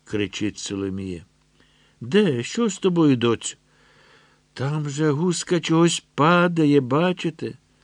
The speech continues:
«Може, сісти кудись захотіла?» «Нє, вона падає, я ж бачу».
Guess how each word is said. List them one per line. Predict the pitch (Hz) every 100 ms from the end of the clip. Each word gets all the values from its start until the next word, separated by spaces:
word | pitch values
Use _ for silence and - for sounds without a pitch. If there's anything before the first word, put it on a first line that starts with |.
| _ _ _ _ _ _
«Може, | - 85 80 82
сісти | 78 - 139 160 -
кудись | 170 170 160 160 147
захотіла?» | 147 143 151 139 156 147 143 143 _ _ _ _ _ _ _
«Нє, | 107 110 135 139 135
вона | 135 135 143
падає, | - 123 143 143 139 139 135
я | 143
ж | 139
бачу». | 127 151 151 - 107